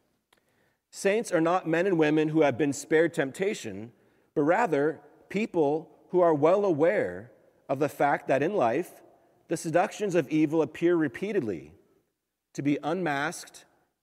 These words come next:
and rejected." We have all experienced this, all of us. A bad thought comes to you.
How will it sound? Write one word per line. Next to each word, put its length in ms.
and 160
rejected." 640
We 100
have 100
all 140
experienced 580
this, 300
all 220
of 80
us. 380
A 40
bad 320
thought 240
comes 280
to 120
you. 220